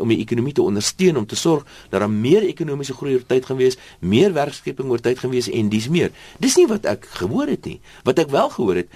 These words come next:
ek het 'n groot dosis sosiale ingenieurswese gehoor. Ek het 'n verskriklike groot pot gesien wat heeltyd geroer word oor ras, voortdurend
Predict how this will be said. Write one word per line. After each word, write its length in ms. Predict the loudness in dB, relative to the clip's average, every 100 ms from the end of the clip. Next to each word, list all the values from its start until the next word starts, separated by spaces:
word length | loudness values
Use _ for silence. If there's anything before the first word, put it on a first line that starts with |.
| -10
ek 120 | -6
het 100 | -2
'n 40 | -4
groot 420 | -4 -2 0 0 0
dosis 380 | 2 2 2 -4
sosiale 500 | -4 0 2 2 -2
ingenieurswese 680 | -4 -2 0 -2 -2 -2 -2
gehoor. 260 | -4 -6 -10 -20 -4
Ek 120 | -4
het 140 | 0 0
'n 140 | 0
verskriklike 840 | -2 -4 -4 -2 -4 -4 -2 -2 -4 -10 -12
groot 300 | 0 2 2 0
pot 200 | -6 -4
gesien 280 | -4 -4 -4
wat 120 | 0
heeltyd 280 | 0 0 -2
geroer 340 | 0 2 0
word 240 | -2 -6 -8 -20 0
oor 160 | 2
ras, 520 | 2 0 -2 -2 -8 0
voortdurend 420 | 0 0 -2 -2